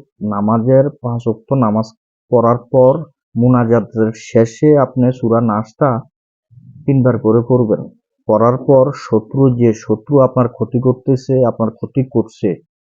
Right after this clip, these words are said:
বা করতেছে, তাদের নামটা নিবেন, নিয়ে রে বলবেন যে, "আল্লাহ, ওরা যেন আমার কোনো ক্ষতি করতে না পারে।"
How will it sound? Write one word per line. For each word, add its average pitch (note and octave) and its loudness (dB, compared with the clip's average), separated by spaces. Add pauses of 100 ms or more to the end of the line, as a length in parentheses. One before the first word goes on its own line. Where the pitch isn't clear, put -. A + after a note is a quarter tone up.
(140)
বা A2 -4
করতেছে, B2+ -2 (480)
তাদের A2 0 (400)
নামটা G#2+ 0
নিবেন, E2+ -2
নিয়ে G#2+ 0
রে C#3+ -2
বলবেন A#2+ 0 (180)
যে, G#2+ 0
"আল্লাহ, A2+ 0 (800)
ওরা A#2+ 2
যেন C3+ 2
আমার B2+ 0
কোনো A#2+ -2
ক্ষতি B2 -4
করতে B2 -2
না B2 2
পারে।" A#2 -4